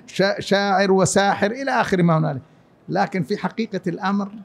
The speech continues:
هم في دواخل نفوسهم، قال الله: "فإنهم لا يكذبونك ولكن الظالمين بآيات الله يجحدون". الآن أيها الإخوة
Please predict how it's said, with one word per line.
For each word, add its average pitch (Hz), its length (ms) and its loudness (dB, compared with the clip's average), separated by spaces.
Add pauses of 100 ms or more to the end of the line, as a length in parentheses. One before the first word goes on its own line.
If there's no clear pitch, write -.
(360)
هم 156 140 -2
في 190 220 -6
دواخل 196 680 0
نفوسهم، 233 880 0 (640)
قال 170 180 2
الله: 170 280 2
"فإنهم 175 460 0
لا 175 240 0
يكذبونك 180 960 -4
ولكن 175 520 4
الظالمين 170 760 2 (640)
بآيات 170 760 2
الله 151 840 4 (460)
يجحدون". 131 1120 0 (1800)
الآن 233 460 -2 (480)
أيها 185 260 4
الإخوة 180 600 2